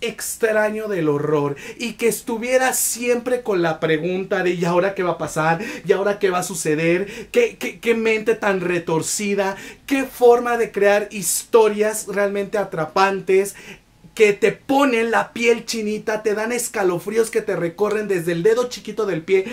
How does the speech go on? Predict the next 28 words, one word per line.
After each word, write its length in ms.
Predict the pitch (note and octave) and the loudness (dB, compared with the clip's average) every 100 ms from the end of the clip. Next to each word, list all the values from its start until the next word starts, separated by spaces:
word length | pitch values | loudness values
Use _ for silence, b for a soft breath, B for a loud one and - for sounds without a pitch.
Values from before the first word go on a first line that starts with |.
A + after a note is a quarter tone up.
| B3+ G#3 | -10 -10
hasta 360 | F#3+ F#3 - F#3+ | -8 -6 -2 -2
el 180 | F#3+ - | -2 0
último 580 | C4 D4+ - C#4 B3 - | 2 2 2 2 2 0
cabello. 600 | F3 E3 F3 E3 G3 G#3 B B B - | 0 2 2 4 4 4 B B B -6
Este 420 | C4+ B3 - - | -4 -2 -4 -4
autor 600 | D#3 C3 B2+ C#3+ D3+ - _ - | -4 -4 -4 -4 -4 -6 _ -8
hizo 460 | A#3+ A#3 - G#3+ G3 | -6 -4 0 0 0
lo 240 | F#3+ - | -4 -2
que 100 | F3 | -4
muy 300 | F#3 G3 F#3+ | 0 0 -2
pocos, 640 | F3+ D#3 C#3+ - - - - | 0 0 0 -6 -6 -6 0
un 220 | C4+ D#4 | 2 2
sustento 1120 | - C#4 F3+ - - A#3+ B3 C4 - C#4+ F4 B B B - - - - - - - | 2 0 0 -4 2 4 4 0 0 0 0 B B B -20 -20 -20 -20 -20 -20 -2
de 320 | F3 G3+ G3+ | 4 4 2
mitología, 920 | F#3 F#3+ - F3 E3+ E3+ - C#3 B2 A2+ B | -2 -4 0 2 4 2 -4 -8 -8 -10 B
un 180 | A#3+ C#4+ | -2 0
sustento 580 | D4 C#4 - B3 A#3+ B3+ | 0 -4 -2 -4 0 0
demonológico, 960 | A#3 F3+ D3 D3+ D3+ E3 E3 F3+ D3+ E3 | 2 0 0 2 4 4 2 -4 -6 -6
un 320 | G#3 D#4 E4 | -2 -2 -2
sustento 1040 | C#4 A#3+ - - B3+ B3+ B3 B3 B3+ - _ - | -4 -8 -8 2 2 2 0 2 2 0 _ -4
en 200 | F#3 F#3 | -2 0
elementos 640 | F3+ F#3 G3 F#3+ A3 F#3+ | 0 0 -2 0 0 0
de 60 | F3+ | 0
brujería 600 | E3 D#3+ D#3+ D#3+ F#3+ G3 | -2 -4 -4 -4 -6 -4
y 100 | F3+ | -4
rituales, 640 | D#3+ D3 F3 D#3+ D#3 D3+ - | -4 -4 0 0 0 -4 -8
y 140 | F#3+ | -4
además 480 | F#3 F3+ F#3 G3+ | -2 -2 -2 -4